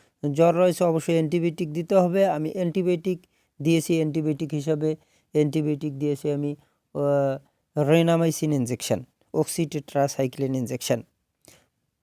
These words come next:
পরপর দুই দিন দিলে আল্লাহর রহমতে ছাগলটি আগের মতোই সুস্থ হয়ে উঠবে। সুস্থ হওয়ার পর অবশ্যই, আহ, উকুনের জন্য ঔষধ দিতে হবে, না হলে কিন্তু ছাগলটি দুর্বল হয়ে পড়বে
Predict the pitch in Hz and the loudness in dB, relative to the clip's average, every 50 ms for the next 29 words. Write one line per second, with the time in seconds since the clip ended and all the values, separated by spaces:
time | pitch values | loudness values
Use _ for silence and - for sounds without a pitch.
0 | _ _ _ _ _ _ _ _ _ _ _ _ _ _ _ - 175 180 165 - | _ _ _ _ _ _ _ _ _ _ _ _ _ _ _ 8 8 8 10 8
1 | 190 180 175 170 151 160 170 170 156 165 180 175 165 180 185 202 226 302 - _ | 8 6 6 6 4 4 2 4 4 2 2 2 2 4 4 4 2 0 -4 _
2 | _ 156 156 156 160 160 156 156 151 156 156 151 185 175 - - 151 147 156 151 | _ 2 4 6 6 6 6 4 2 2 0 0 -2 -2 0 0 2 2 2 2
3 | 147 147 160 160 160 160 - _ _ _ - 147 147 156 151 156 156 143 160 156 | 2 0 -2 -2 -2 -4 -8 _ _ _ -2 2 2 4 4 2 0 0 0 -2
4 | - - 160 147 - - 160 151 156 151 143 143 151 202 254 254 _ _ _ _ | -2 -4 -6 -6 -2 0 2 4 4 2 2 0 -2 -2 -2 -2 _ _ _ _
5 | - - 160 - - - 185 175 175 180 180 175 175 - 196 185 151 127 - _ | -4 -4 -4 -2 2 2 4 6 8 6 6 6 4 4 4 6 4 2 -2 _
6 | _ _ _ _ - 156 151 165 160 - - 196 202 233 254 - _ _ _ _ | _ _ _ _ -4 -2 0 0 -2 0 0 0 0 0 -2 -6 _ _ _ _
7 | _ _ - 135 143 151 151 160 165 143 - 175 175 175 175 175 165 160 147 165 | _ _ -4 -2 -2 -2 -2 -2 -6 -6 -4 -4 -2 -2 -2 -2 -2 -2 -4 -4
8 | 160 165 165 185 180 156 160 156 147 - - - 170 170 151 143 147 139 - - | -4 -4 -4 -4 -4 -2 -2 -2 -4 -4 -4 -4 -4 -4 -4 -4 -6 -4 0 0
9 | 147 143 117 107 131 135 135 143 127 120 - _ _ 139 143 147 151 151 160 156 | 0 0 0 0 0 2 2 2 2 0 -4 _ _ -2 0 0 2 2 2 2
10 | - - 160 160 151 - 220 254 - _ _ _ _ - - 156 147 156 151 143 | 0 -2 -4 -4 -2 -4 -4 -4 -6 _ _ _ _ -4 -2 0 2 2 0 0
11 | 151 151 143 151 151 147 151 170 165 156 156 160 160 151 170 170 165 165 165 165 | -2 -4 -2 -2 -2 0 0 2 2 2 2 0 2 2 0 0 0 0 0 -2